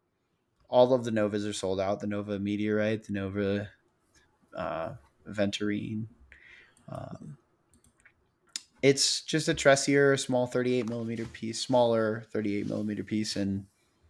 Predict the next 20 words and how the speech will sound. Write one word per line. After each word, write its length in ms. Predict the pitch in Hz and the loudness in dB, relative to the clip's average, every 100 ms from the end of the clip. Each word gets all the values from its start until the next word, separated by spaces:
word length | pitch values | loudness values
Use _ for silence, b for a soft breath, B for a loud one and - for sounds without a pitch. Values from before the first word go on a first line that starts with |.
| _ _ _ _ | _ _ _ _
uh, 220 | 107 104 - | -10 -8 -10
I 100 | - | -4
like, 260 | 110 110 117 | 0 0 0
I 60 | 117 | -2
think 180 | 120 | 0
it 60 | 110 | 4
looks 220 | 117 117 | 2 2
really 200 | 117 117 | 2 4
good. 260 | 117 131 123 B B B B _ _ _ | 6 4 2 B B B B _ _ _
Uh, 60 | - _ _ _ _ _ _ _ - | -20 _ _ _ _ _ _ _ -6
an 140 | 127 | 0
underrated 540 | 123 127 131 117 123 135 | 4 6 6 6 4 4
one, 260 | 143 143 - | 4 4 0
I've, 380 | 120 113 - - _ | -6 -6 -10 -18 _
they, 240 | - 123 107 | 0 2 2
I 60 | |
think 200 | 117 139 | 0 -2
they 100 | 165 | -2
do 240 | 147 160 156 | 0 0 0
br-, 240 | - 95 | -2 -4